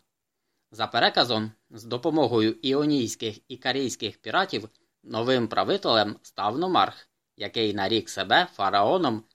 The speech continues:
Псамметихом Першим. На знак подяки він подарував грекам ділянки землі в західній частині дельти Нілу. За іншими відомостями,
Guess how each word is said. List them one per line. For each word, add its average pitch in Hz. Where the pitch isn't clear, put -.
Псамметихом 107
Першим. 110
На 107
знак 107
подяки 123
він 117
подарував 110
грекам 113
ділянки 139
землі 151
в -
західній 104
частині 175
дельти 175
Нілу. 123
За 107
іншими 196
відомостями, 104